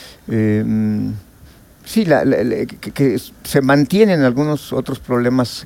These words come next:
que, que tienen que ver con, eh, desapariciones, asesinatos de policías, y, este, adicionalmente... Eh, no tendría que ver, eh, en sí nada, pero cuando tú dices intereses creados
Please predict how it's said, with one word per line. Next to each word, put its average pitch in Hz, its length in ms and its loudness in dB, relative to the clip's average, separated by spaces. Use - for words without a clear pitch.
que, 104 200 -2
que - 100 -8
tienen - 300 -14
que 117 60 -6
ver 113 120 -2
con, - 240 -4
eh, 117 240 0
desapariciones, 117 680 -2
asesinatos 107 400 -2
de 104 80 0
policías, 117 560 -2
y, 208 380 6
este, 127 840 4
adicionalmente... 156 880 2
Eh, 113 560 2
no 123 360 2
tendría 139 340 2
que 151 140 0
ver, 135 220 4
eh, 113 300 0
en 120 180 0
sí 135 420 2
nada, 156 260 4
pero 113 300 0
cuando 113 240 2
tú - 120 -2
dices 135 240 0
intereses 120 560 0
creados 107 480 0